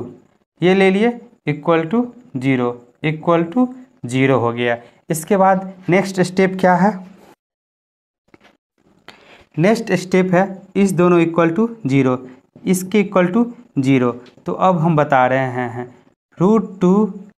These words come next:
एक्स प्लस फ़ाइव इक्वल टू ज़ीरो और एक्स प्लस रूट टू इक्वल टू ज़ीरो, ये हो गया। तो <clears throat> इसको ऐसे लिख सकते हैं,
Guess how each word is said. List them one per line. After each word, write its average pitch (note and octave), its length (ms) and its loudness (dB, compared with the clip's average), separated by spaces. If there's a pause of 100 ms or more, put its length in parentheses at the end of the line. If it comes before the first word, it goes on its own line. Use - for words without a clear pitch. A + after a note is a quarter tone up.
(140)
एक्स F3+ 360 -2 (140)
प्लस E3 480 0
फ़ाइव F3+ 540 2 (300)
इक्वल D#3 360 0
टू D#3+ 200 0
ज़ीरो D3 360 2 (400)
और C#3+ 400 2
एक्स F#3 280 0 (100)
प्लस D#3+ 420 2 (300)
रूट E3 360 0
टू D#3 120 2 (560)
इक्वल D3+ 360 0
टू G#3 200 -2 (360)
ज़ीरो, B2 380 -2 (520)
ये F3 100 2
हो F#3 140 2
गया। G3 240 2 (760)
तो E3+ 100 4 (640)
<clears throat> - 1080 -12
इसको E3 220 -2
ऐसे E3+ 260 2
लिख F#3+ 160 2
सकते F#3 320 -2
हैं, F#3 180 2